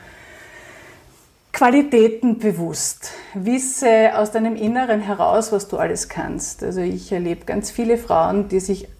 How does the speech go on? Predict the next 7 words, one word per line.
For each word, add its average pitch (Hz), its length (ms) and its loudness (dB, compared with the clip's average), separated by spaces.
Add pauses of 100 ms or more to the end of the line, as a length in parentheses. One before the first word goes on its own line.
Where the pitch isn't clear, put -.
ganz 175 360 0
schnell 180 360 0
anpassen 202 760 2
an 180 160 -2
Situationen, 180 920 -2
die 175 100 -4
man, 165 240 -4